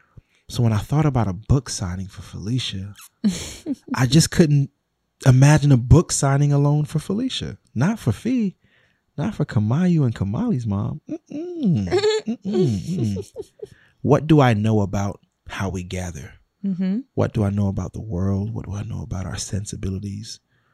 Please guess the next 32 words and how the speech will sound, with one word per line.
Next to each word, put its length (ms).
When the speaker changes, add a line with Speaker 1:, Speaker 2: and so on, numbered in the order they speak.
Speaker 1:
What 120
do 40
I 40
know 160
about 180
experiences 1080
that 180
we 260
are 460
longing 500
for 500
or 100
that 140
are 80
beneficial 560
to 140
us? 300
Speaker 2:
Mm-hmm. 380
Speaker 1:
And 100
how 80
do 120
I 60
create 360
all 240
of 100
this 240
in 60
a 60
book 220
signing? 360
Speaker 2:
<laughs> 920
Speaker 1:
That's 340